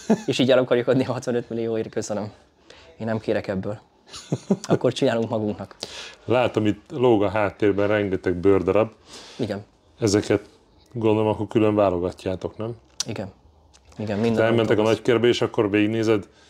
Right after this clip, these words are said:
Speaker 2: Ö, javarészt igen, de most már vagyunk olyan viszonyban a nagykerrel, hogy ő leküldi a legszebbet, amit kaphatunk.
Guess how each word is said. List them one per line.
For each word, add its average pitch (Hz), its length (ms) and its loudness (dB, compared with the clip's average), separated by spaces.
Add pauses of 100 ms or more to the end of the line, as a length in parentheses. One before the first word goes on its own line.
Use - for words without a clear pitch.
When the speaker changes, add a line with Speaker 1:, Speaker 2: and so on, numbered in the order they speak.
(540)
Speaker 2:
Ö, 180 260 4
javarészt 127 480 2
igen, 113 260 -2 (100)
de 131 80 -2
most 135 180 -2
már 131 100 0
vagyunk 113 280 -2
olyan 110 240 -4
viszonyban 107 380 -6
a 104 40 -6
nagykerrel, 101 440 -6
hogy 104 220 -8 (120)
ő 104 140 -2
leküldi 101 340 -2
a 95 60 -2
legszebbet, 95 440 -10
amit 101 280 -14 (380)
kaphatunk. - 600 -14